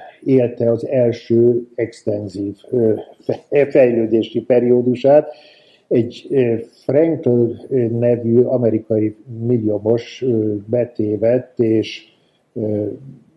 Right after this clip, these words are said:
papájától kapott egymillió dollárt, és azt mondta, azt mondta neki, hogy azt csinálsz ebben, amit akarsz. Ez átjött Európába, és, és ő úgy gondolta, hogy rajzfilmeket akar csinálni, és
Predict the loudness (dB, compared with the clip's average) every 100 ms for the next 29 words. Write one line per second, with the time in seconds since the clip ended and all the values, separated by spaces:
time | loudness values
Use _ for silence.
0 | _ -20 -20 _ _ _ _ _ 0 0
1 | 2 0 0 -2 -2 -2 -2 0 -2 -2
2 | -4 -2 2 4 4 2 -2 -6 -4 -4
3 | -8 -6 -6 -6 _ _ _ -12 -8 -4
4 | -6 -6 -8 -8 -6 -4 -2 -4 -6 -6
5 | -6 -6 -4 -2 -4 -8 -6 -4 2 2
6 | 2 -4 -2 -2 -4 -8 -8 0 0 4
7 | 2 2 -2 -2 0 0 0 -4 -8 _
8 | _ _ _ -8 -8 -2 -4 -2 -6 -6
9 | -6 -4 -4 -6 -12 -12 -14 -12 -12 -14
10 | -16 _ -16 -14 -14 -16 _ -14 -12 -18
11 | -14 -8 -8 -8